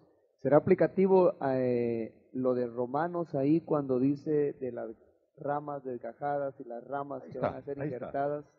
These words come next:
Speaker 2: Sí.
Speaker 1: y en medio está la salvación de los
Speaker 2: Seguro,
Speaker 1: gentiles?
Speaker 2: seguro, seguro. Apliquen ese estudio y van a ver que es lo mismo. Lo mismo. Bu-, bueno, eh, más preguntas, porque yo no creo que se haya agotado el tema.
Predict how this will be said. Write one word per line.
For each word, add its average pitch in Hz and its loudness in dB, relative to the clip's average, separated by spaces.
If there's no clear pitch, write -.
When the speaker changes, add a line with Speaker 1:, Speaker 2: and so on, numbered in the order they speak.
Speaker 2:
Sí. 143 -12
Speaker 1:
y 139 -2
en 135 -4
medio 156 0
está 156 -4
la 151 -4
salvación 123 -8
de 147 -6
los 156 0
Speaker 2:
Seguro, 123 -4
Speaker 1:
gentiles? 160 -4
Speaker 2:
seguro, 98 -8
seguro. 90 -18
Apliquen 190 -8
ese 185 -8
estudio 131 -8
y 113 -14
van 117 -10
a 110 -6
ver 110 -6
que 120 -12
es 113 -12
lo 120 -10
mismo. 117 -16
Lo 113 -12
mismo. 78 -18
Bu-, - -16
bueno, 127 -2
eh, - -14
más 180 -2
preguntas, 214 -4
porque - -18
yo 170 -6
no 165 -4
creo 147 -6
que 127 -14
se 131 -6
haya 127 -2
agotado 113 -6
el 110 -14
tema. 127 -10